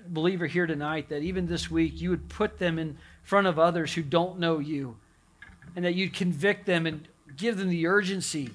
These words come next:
to present your gospel. Lord, thank you for your kindness to us, that we can call you Father, and out of your love for us, that we can know our sins are forgiven,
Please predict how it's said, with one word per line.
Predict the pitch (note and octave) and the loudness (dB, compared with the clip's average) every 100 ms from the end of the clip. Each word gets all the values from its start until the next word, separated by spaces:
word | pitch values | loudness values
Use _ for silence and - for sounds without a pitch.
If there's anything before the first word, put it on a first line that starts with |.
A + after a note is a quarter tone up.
| - - _ _ - | -16 -20 _ _ -8
to | D#3 | -4
present | D3+ D3+ E3 | -2 -2 -4
your | D3+ | -4
gospel. | C#3+ C3+ C3+ - B2 - _ _ _ _ _ _ _ - | -4 -6 -6 -10 -16 -18 _ _ _ _ _ _ _ -6
Lord, | F3 F3 | -4 0
thank | F#3+ F3+ | -2 -2
you | |
for | D#3 E3 | -6 -4
your | D#3+ E3 | -2 -4
kindness | E3+ F3 F3 F3 E3 | -2 -2 0 0 -4
to | D#3 | -6
us, | D3 D3 C#3+ | -4 -4 -6
that | D3 C3+ - - - E3+ | -8 -10 -14 -20 -10 -4
we | |
can | E3+ E3+ | -2 -4
call | E3+ E3+ E3+ | -2 0 0
you | D#3+ | -2
Father, | C#3+ D3+ D3 C#3+ B2 - - - - | -4 -2 -2 -4 -10 -16 -20 -20 -6
and | D#3 | 2
out | E3+ E3+ | 2 2
of | C#3 | 0
your | F3+ | -2
love | E3+ E3+ E3+ | 2 2 0
for | - D#3 | -4 -6
us, | D#3+ D3+ - - - _ _ _ _ _ _ _ - | -4 -6 -10 -14 -20 _ _ _ _ _ _ _ -14
that | D3+ C#3+ | -12 -4
we | E3+ | -4
can | F3 D#3 - - - - - _ - | -4 -8 -8 -18 -20 -20 -20 _ -8
know | D#3+ D#3+ | 0 2
our | D3+ | 2
sins | - E3+ D3 | -2 -4 -4
are | |
forgiven, | C#3 A#2+ C3+ C3 A#2+ | -8 -8 -8 -8 -10